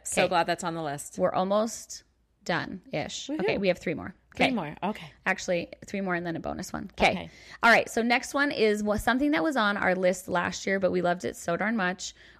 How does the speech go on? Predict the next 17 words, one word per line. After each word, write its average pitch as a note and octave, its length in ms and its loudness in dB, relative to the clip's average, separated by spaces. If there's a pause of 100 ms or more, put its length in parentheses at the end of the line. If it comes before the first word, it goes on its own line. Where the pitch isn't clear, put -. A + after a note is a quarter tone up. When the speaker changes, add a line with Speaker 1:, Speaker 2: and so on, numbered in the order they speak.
Speaker 2:
We, F3 400 2
um, E3 500 -2
are D#3+ 340 0
totally E3+ 680 -2
offering - 320 -8
it - 100 -6
again - 240 -10 (120)
because F3 260 -6
it's C#3 140 -14
that - 160 -6
good. C3 200 -6 (460)
Okay. F#3 280 4
So G3 200 0
Made G3 280 2
with B3 200 0
Cozy. F3+ 540 2 (460)
Speaker 1:
<sighs> - 40 -10